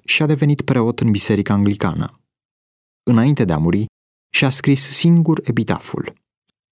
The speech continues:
„John Newton, slujitor al bisericii, odinioară un necredincios și un libertin, ajuns rob al sclavilor din Africa, a fost, prin îndurarea îmbelșugată a Domnului și a Mântuitorului nostru Iisus Hristos,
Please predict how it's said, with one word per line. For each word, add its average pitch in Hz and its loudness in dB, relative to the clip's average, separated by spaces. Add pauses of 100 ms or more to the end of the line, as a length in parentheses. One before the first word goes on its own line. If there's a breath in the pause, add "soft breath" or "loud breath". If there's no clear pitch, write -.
(220)
„John 120 0
Newton, - 0 (640)
slujitor 135 0
al 160 2
bisericii, 107 0 (240)
odinioară 131 2
un 139 4
necredincios 120 0
și - -2
un 113 4
libertin, 98 0 (480)
ajuns 127 0
rob 156 0
al 165 0
sclavilor 101 -2
din 90 0
Africa, 104 -2 (680 soft breath)
a 143 -2
fost, - -2
prin 110 0
îndurarea 113 2
îmbelșugată 117 0
a 95 0
Domnului 95 2
și 110 0
a 101 0
Mântuitorului 101 2
nostru 123 0
Iisus 92 -2
Hristos, - -2